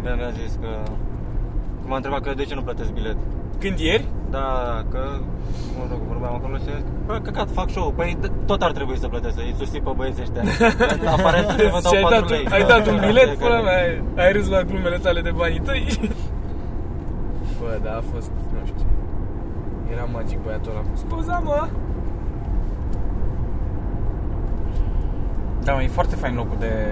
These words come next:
Speaker 3: de făcut stand-up.
Speaker 2: Bă, da, chiar a fost mișto acolo.
Speaker 3: Că se, se creează energia în pivniță, așa, în... Bă, se creează o energie și e super șmecher.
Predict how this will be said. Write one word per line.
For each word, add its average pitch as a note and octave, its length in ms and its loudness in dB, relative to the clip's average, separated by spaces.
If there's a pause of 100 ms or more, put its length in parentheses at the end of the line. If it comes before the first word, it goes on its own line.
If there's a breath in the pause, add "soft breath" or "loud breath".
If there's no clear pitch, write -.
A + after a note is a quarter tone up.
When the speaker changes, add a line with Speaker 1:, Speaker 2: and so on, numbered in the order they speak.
(160)
Speaker 3:
de G#2 60 0
făcut - 380 0
stand-up. - 400 0 (760)
Speaker 2:
Bă, C4+ 160 4
da, B3 100 4
chiar G3 180 0
a F#3+ 60 0
fost - 180 0
mișto - 220 -2
acolo. - 240 0 (840)
Speaker 3:
Că - 100 0
se, - 180 -4 (160)
se C#3+ 180 -2 (140)
creează D#3 260 4
energia B2+ 440 2
în C#3 200 2
pivniță, D#3+ 460 2
așa, C3+ 380 0
în... B2+ 140 -2 (1160)
Bă, C#3+ 100 0
se C#3 160 -2
creează D3 300 2
o - 20 0
energie C3 420 -2
și - 200 -2 (500)
e - 40 2
super - 300 0
șmecher. - 320 0